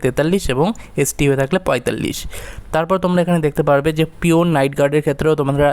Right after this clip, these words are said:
এইট পাস করে থাকলে আবেদন করতে পারবে, এজ লিমিট আঠারো থেকে চল্লিশ, ওবিসি, এসসিদের ফর্টি থ্রি এবং এসটিদের ফর্টি ফাইভ। তো এই হলো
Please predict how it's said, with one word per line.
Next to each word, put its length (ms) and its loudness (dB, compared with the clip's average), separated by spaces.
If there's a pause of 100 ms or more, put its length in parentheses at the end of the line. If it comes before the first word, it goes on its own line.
(160)
এইট 220 2
পাস 200 2
করে 180 2
থাকলে 220 2
আবেদন 200 2 (100)
করতে 260 0
পারবে, 220 2 (160)
এজ 180 2
লিমিট 240 2
আঠারো 240 0
থেকে 200 2
চল্লিশ, 320 2 (480)
ওবিসি, 380 2
এসসিদের 460 2 (320)
ফর্টি 320 0
থ্রি 120 2 (100)
এবং 120 0 (140)
এসটিদের 440 0
ফর্টি 240 -2 (100)
ফাইভ। 200 0 (1160)
তো 60 0 (100)
এই 160 4
হলো 140 4